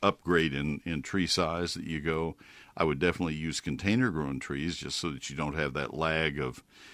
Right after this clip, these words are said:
of, uh, transplant shock. They take right off.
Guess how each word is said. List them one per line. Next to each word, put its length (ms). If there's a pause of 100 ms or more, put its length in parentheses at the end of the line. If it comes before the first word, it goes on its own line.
(280)
of, 300
uh, 100
transplant 580
shock. 360
They 120
take 300
right 240
off. 540